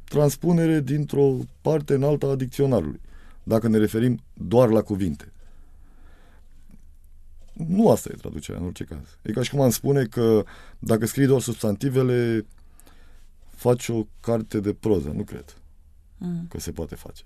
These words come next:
Speaker 1: Există limite. Adică, nu. Stilul e problema, ca și în literatură. Vocea aia care vorbește cu cititorul, nu, nu conținutul semantic pur, pentru că ăla e banal.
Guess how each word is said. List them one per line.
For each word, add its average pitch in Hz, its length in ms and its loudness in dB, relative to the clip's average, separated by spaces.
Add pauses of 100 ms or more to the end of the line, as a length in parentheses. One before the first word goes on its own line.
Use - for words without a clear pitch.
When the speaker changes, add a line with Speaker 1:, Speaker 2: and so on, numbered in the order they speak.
Speaker 1:
Există - 380 -12
limite. 71 360 -6
Adică, - 500 -16
nu. 87 160 -4 (200)
Stilul 135 460 0
e 95 80 2
problema, 82 680 -4 (340)
ca 107 180 -4
și 113 140 -4
în 127 60 0
literatură. 120 600 -4 (640)
Vocea 113 440 2
aia 101 160 0
care 92 160 -6
vorbește 98 500 -4
cu - 280 -16
cititorul, - 560 -6
nu, 95 420 -6 (840)
nu 92 420 -4 (920)
conținutul 98 840 0
semantic 90 600 -2
pur, - 260 -4
pentru - 280 -10
că - 120 -8
ăla 220 260 -4
e 247 80 -6
banal. 185 460 2